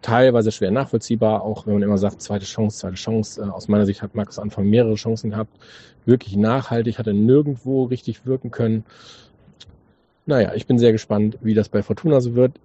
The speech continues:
Sehr, sehr viel Hoffnung kann ich euch allerdings leider nicht machen. Ich bin überhaupt kein Freund vom Trainer Markus Anfang gewesen und vom Menschen Markus Anfang sowieso nicht.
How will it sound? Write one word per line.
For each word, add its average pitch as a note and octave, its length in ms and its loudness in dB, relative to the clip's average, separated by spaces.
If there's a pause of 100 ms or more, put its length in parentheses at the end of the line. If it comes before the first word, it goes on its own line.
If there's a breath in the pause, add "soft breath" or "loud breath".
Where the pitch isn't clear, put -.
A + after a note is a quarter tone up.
(120)
Sehr, A#2+ 400 4
sehr B2 160 -2
viel A2 180 -2
Hoffnung A2+ 300 0
kann G#2+ 180 -4
ich - 140 -8
euch G2+ 180 -8
allerdings F#2+ 400 -2
leider F#2+ 300 -4
nicht A2+ 240 -2
machen. G#2+ 400 -2 (400 loud breath)
Ich - 180 -4
bin G#2+ 220 -2
überhaupt B2 320 2
kein G#2 160 -2
Freund G#2 320 -2
vom G#2 120 -4
Trainer B2+ 320 2
Markus A2 280 0
Anfang A2 320 -2
gewesen G#2 360 4
und G2 140 -4
vom F#2+ 140 -4
Menschen A#2+ 340 0
Markus G2+ 240 -8
Anfang F#2+ 320 -8
sowieso F#2+ 340 -4
nicht. A#2+ 240 -2